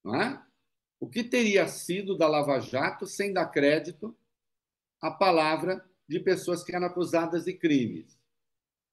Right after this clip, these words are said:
fossem bandidas ou não? Então não vem com essa história. Até porque, né, Sérgio Moro?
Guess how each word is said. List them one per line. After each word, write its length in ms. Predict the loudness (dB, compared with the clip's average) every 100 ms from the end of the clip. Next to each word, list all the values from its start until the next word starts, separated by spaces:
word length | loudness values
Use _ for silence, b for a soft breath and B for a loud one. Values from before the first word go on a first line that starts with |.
| _ 0
fossem 480 | 4 4 2 -4 -2
bandidas 640 | -2 0 0 0 -2 -4
ou 140 | -4
não? 340 | -2 -2 -4 _ _ _ _ _ _ _ _ _ _ _ _ _ _ _ _ _ _ _ -18
Então 240 | -10 -10
não 140 | -4
vem 160 | 0 2
com 60 | 2
essa 180 | 0
história. 600 | -2 2 4 6 4 -2 -12 _ _ _ _ _ _ _
Até 200 | -4 -2
porque, 220 | 2 2
né, 120 | 4
Sérgio 340 | 4 4 6 4
Moro? 440 | 6 4 2 -4